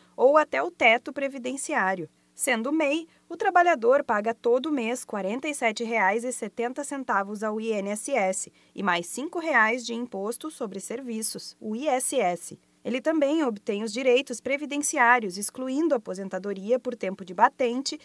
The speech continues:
e ficando com o benefício por idade. Atualmente, o número de diaristas no Brasil chega a dois milhões, sendo que, no máximo, oitocentos mil contribuem ao I N S S. O índice de formalizados como mei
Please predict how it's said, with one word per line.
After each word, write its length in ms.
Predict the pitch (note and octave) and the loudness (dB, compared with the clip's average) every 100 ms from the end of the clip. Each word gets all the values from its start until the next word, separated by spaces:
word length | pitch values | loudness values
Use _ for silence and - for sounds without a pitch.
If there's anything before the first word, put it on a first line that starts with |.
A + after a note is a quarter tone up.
| - - | -20 -14
e 80 | A#3 | -10
ficando 460 | C4+ B3 A#3+ C#4 D#4 | -8 -2 -2 -2 -4
com 160 | B3+ | -4
o 40 | G#3+ | -2
benefício 540 | G3+ G3 A#3+ C4 A#3+ | -4 -4 -6 -6 -6
por 140 | C#4 | -6
idade. 560 | D#4+ B3 F#3+ F#3 E3+ D3 _ _ _ | -6 2 2 2 -4 -18 _ _ _
Atualmente, 840 | F3+ - G3 C4 A#3+ A#3+ B3 A#3+ A#3 _ - | -10 0 4 4 2 -4 -4 -6 -8 _ -4
o 100 | C#4+ | 0
número 320 | D#4 G4 F4+ | 2 2 0
de 140 | B3+ | -2
diaristas 580 | G3 A3+ A#3 B3 - G#3+ | 2 6 6 2 -4 -6
no 100 | G3+ | -6
Brasil 440 | G3+ A#3 F#3+ G#3+ C4 | 2 0 0 -6 -4
chega 320 | A#3+ A3 A3+ | -4 0 -2
a 40 | |
dois 260 | G#3+ D#4 D4+ | 0 -4 0
milhões, 580 | D4 A3 F#3 E3+ - - _ - | -2 0 -2 -4 -8 -16 _ -10
sendo 420 | - A#3+ C#4+ B3 | -4 -2 0 -2
que, 160 | - F3+ | -6 -6
no 140 | G#3+ | -4
máximo, 640 | B3+ A#3+ C#4 - G3 E3+ - | 0 2 2 0 -6 -8 -6
oitocentos 720 | A3 A#3+ - C#4 C#4+ D#4 D4+ | -8 -2 -2 0 -2 -4 -4
mil 280 | C4 B3+ D4+ | -4 -4 -6
contribuem 640 | C#4+ C4 C#4 A3+ A#3 B3 | -8 -8 -8 -4 -2 -2
ao 120 | A#3+ | -4
I 120 | B3+ B3 | -4 -4
N 180 | A3 | -4
S 260 | A3+ A3 B3+ | -4 -4 -2
S. 400 | G#3+ F#3+ - - _ _ | -2 0 -4 -6 _ _
O 160 | - G#3 | -6 -2
índice 400 | B3 B3+ A3+ F#3+ | -2 -2 -4 -6
de 120 | F3+ | -8
formalizados 840 | - B3 B3+ A3+ G3+ F#3+ G#3+ G3 | -2 0 0 -2 0 2 2 -2
como 260 | - F3+ B3 | -8 -6 -4
mei 320 | A3+ A3+ | -4 -6